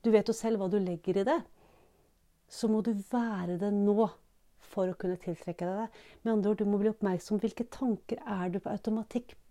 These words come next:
sette på den kassettspilleren og kjøre på, som er det motsatte av glede.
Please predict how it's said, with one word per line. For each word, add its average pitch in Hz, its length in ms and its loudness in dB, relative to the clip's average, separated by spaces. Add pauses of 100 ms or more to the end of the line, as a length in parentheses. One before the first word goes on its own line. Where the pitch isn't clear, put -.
sette - 420 -6
på 220 140 2
den 202 100 0
kassettspilleren 214 680 -2 (640)
og 214 100 -2
kjøre 214 560 2
på, 240 220 0
som - 160 -4
er 247 100 -4
det 294 100 -2
motsatte 302 1120 4 (480)
av 156 100 -6
glede. 175 280 -8